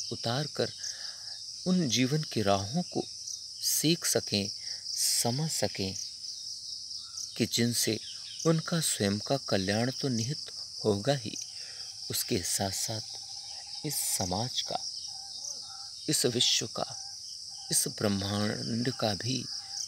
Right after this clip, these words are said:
कल्याण सुनिश्चित हो जाएगा। ऐसी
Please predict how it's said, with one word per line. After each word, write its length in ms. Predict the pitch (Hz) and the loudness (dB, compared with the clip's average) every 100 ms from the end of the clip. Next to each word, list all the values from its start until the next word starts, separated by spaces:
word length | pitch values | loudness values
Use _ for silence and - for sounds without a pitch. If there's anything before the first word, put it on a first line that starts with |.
| - | 2
कल्याण 500 | 110 95 98 98 98 92 - - - - - - - - - - - - - - - | 4 4 4 4 2 0 -6 -8 -8 -12 -12 -12 -12 -12 -10 -10 -10 -10 -6 0 2
सुनिश्चित 600 | 113 104 - - 165 - | 2 2 2 2 0 -2
हो 60 | 120 | 0
जाएगा। 540 | - - 107 - - - - - - - 762 - - - - - - - 113 | 0 0 -2 -4 -6 -8 -10 -12 -10 -12 -10 -12 -10 -10 -10 -10 -10 -4 0
ऐसी 540 | 104 - - 110 101 | 2 4 2 0 -4